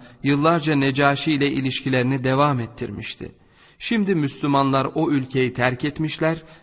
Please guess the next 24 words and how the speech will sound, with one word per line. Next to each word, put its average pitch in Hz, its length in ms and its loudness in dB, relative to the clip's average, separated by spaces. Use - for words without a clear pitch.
ve 143 100 2
Medine'ye 143 520 2
gitmişlerdi. - 840 -8
Amr 156 260 4
onların 170 500 2
gitmesiyle 147 800 0
Necaşi'nin 156 760 2
yeni 143 340 2
dine 143 340 0
duyduğu 131 360 0
ilginin 135 500 0
de 143 60 0
yok 143 320 0
olduğunu 139 400 0
zannediyordu. 110 880 -8
Huzura 151 440 0
ilk 175 300 -4
çıktığında 131 560 0
götürdüğü 127 680 -4
deri 131 240 0
hediyeler 123 640 0
memnuniyetle 165 720 0
kabul 131 400 -2
edildi. 90 500 -12